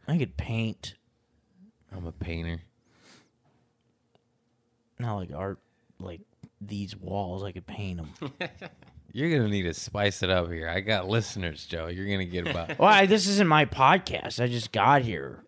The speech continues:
Speaker 1: What do you want?
Speaker 2: <laughs> This is the general theme of my podcast. Me yelling at my guests to help me out. Well, you fucking spicing it up a little bit. Um, I got a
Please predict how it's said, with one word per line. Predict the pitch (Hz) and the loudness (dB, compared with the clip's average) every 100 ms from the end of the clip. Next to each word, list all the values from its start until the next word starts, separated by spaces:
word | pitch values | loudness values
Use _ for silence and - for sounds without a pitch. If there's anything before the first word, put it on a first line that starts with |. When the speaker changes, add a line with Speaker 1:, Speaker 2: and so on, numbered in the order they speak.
| _ | _
Speaker 1:
What | - 120 | -4 0
do | 123 | 4
you | 151 | 6
want? | 131 123 117 | 8 6 2
Speaker 2:
<laughs> | 151 185 - 190 175 - 180 156 107 - 117 120 156 151 - 120 - - - - | 2 0 2 0 0 2 4 4 2 -4 -2 -2 -4 -8 -12 -14 -14 -18 -20 -4
This | 104 131 | 2 2
is | 127 110 | 2 0
the | |
general | 101 107 107 104 | 4 6 6 4
theme | 87 101 95 | 2 0 2
of | 90 | 2
my | 87 85 | 2 0
podcast. | 82 85 85 85 85 80 | -2 -2 -4 -4 -6 -4
Me | 101 104 | -4 0
yelling | 101 98 98 92 | 4 4 4 0
at | 87 | -2
my | 92 87 | -4 -4
guests | 82 87 87 - | -2 -2 -2 -6
to | 80 | -4
help | 87 87 | 0 0
me | 82 87 | -2 -2
out. | 82 78 - - - | -2 -4 -10 -20 -4
Well, | 104 | -2
you | 90 | 0
fucking | 78 - 113 - 78 | -2 -2 -4 -4 -10
spicing | 78 - 101 117 - 107 | -10 -2 2 2 2 0
it | 95 85 | 0 0
up | 98 104 | 0 -2
a | |
little | 101 104 101 | -2 -2 -2
bit. | 95 101 - _ - _ - - - - - | -2 -4 -6 _ -20 _ -20 -20 -20 -14 -2
Um, | 107 92 80 78 _ _ _ _ _ _ _ _ _ _ _ _ _ | 0 0 -4 -10 _ _ _ _ _ _ _ _ _ _ _ _ _
I | - | -20
got | |
a | 71 | -20